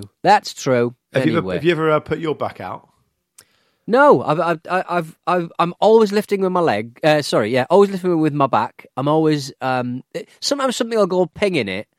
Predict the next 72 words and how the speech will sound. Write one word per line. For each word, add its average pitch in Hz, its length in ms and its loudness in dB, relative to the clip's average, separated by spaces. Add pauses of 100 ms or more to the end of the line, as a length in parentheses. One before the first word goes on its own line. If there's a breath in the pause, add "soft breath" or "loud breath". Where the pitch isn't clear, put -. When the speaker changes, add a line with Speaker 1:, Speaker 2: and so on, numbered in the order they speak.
(480)
Speaker 1:
and 147 160 -2
I'll 143 160 0
go, 131 380 4
<laughs> - 60 -10
"That's, - 380 -2
if 139 160 -2
I 170 140 6
was 156 120 2
a 156 60 -2
taller 143 360 4
man, 104 440 -2 (540)
like, 123 260 -4
that 135 160 2
would 117 140 -4
kill 117 260 -4
me. 95 240 -10
I'd 120 180 -2
be 110 120 -6
out, 110 220 -6
I'd 120 200 -2
be 117 60 -4
on 104 100 -4
blocks 104 300 -8
for 104 100 -8
weeks." 101 480 -10 (380)
Speaker 2:
Yeah. 120 160 0
Speaker 1:
But 110 80 -8
'cause 151 160 0
I'm 139 100 -2
a - 20 -4
short 143 320 2
man, 104 140 -8
I 107 40 -10
go, 107 120 -4
"Hee, 151 220 -6
hee, 135 180 -4
hee, 117 80 -10
hee." 104 400 -10 (140)
Speaker 2:
I 175 100 6
don't 214 140 0
understand 190 400 -6
the, 180 40 -6
the 175 160 -6
Speaker 1:
<laughs> 240 60 6
I'm 226 60 2
Speaker 2:
the 190 80 -6
Speaker 1:
so 196 220 4
Speaker 2:
com-, 185 180 -2
Speaker 1:
compact. - 140 -12
Speaker 2:
so 165 140 2
you're 165 140 0
saying 170 240 0
that 151 80 -8
I've 147 140 -6
got 170 100 -12
my, 143 120 -10
my 151 120 -12
spine's 143 480 -2
under 127 180 -10
a 127 60 -6
lot 127 140 -8
of - 80 -14
pressure 127 260 -6
because 107 240 -16
I'm 104 80 -16
so 110 160 -10
tall. 104 280 -10
Is 95 40 -18
that 113 80 -10
what 113 80 -12
you're 113 80 -12
saying? 107 280 -14